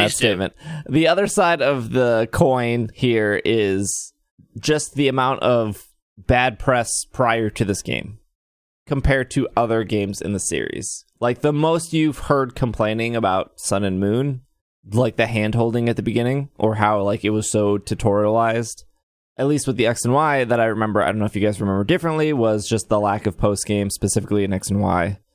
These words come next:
Speaker 2: was the huge complaint there. Um, but with Sword and Shield, there was obvious-, we don't have to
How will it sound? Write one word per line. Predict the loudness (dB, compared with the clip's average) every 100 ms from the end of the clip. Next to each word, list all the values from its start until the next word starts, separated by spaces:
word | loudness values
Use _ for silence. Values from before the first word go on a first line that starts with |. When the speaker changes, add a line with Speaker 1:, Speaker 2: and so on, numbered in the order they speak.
| _ -8
Speaker 2:
was | -6 -2
the | 0
huge | -2 -2
complaint | -4 -2 -2 0
there. | 0 0 -2 -8 _ _ _ _ _ _ -4
Um, | -2 0 -2 -2
but | 0 2
with | 2 0 -6 -20 -16
Sword | -10 -8 -4 0 2 2
and | 0 -2
Shield, | 2 2 2 0 0
there | 2
was | 4 2 0 -2
obvious-, | -2 0 -2 0
we | 2
don't | 2
have | 2 0
to | -2